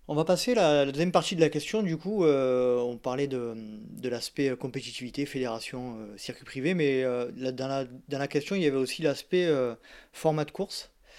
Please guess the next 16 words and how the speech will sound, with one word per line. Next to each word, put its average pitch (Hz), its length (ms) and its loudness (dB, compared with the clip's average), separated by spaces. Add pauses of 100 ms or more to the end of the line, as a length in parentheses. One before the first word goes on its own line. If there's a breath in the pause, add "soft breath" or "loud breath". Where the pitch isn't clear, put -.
(340 loud breath)
Et 127 100 0
on 123 120 -2
voit, 147 440 4
euh, 117 640 -2
de 127 120 -8
manière 139 300 -6
générale, 147 580 0
hein, 160 320 -2
ça, 139 260 -2
c'est - 140 -6
un 160 40 -4
peu 165 80 -4
moins 196 140 -2
le 123 40 -10
cas 139 120 -4
aujourd'hui, 123 400 -6